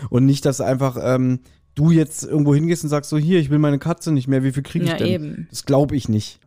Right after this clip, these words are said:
Speaker 2: Also damals weiß ich, aber mittlerweile auf gar keinen Fall. Aber ich kann's mir auch irgendwie schwer vorstellen, dass es damals so war. Es ist aber beliebtes Motiv in Kinderhörspielen, dass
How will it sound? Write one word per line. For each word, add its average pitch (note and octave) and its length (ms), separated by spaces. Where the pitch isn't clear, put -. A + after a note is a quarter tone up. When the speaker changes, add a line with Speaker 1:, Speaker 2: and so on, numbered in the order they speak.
Speaker 2:
Also F3 180
damals F#3+ 420
weiß F#3 200
ich, F#3+ 80
aber E3+ 120
mittlerweile D#3+ 680
auf D3+ 120
gar - 140
keinen - 240
Fall. - 400
Aber D#3 340
ich E3 120
kann's E3+ 260
mir D#3+ 120
auch - 60
irgendwie D#3 220
schwer D3+ 340
vorstellen, D3+ 760
dass D3 140
es C#3+ 160
damals C#3+ 360
so C#3 140
war. D#3 220
Es G#3 160
ist A#3+ 160
aber G3 220
beliebtes G3+ 580
Motiv F#3 540
in D#3+ 160
Kinderhörspielen, D3+ 800
dass - 340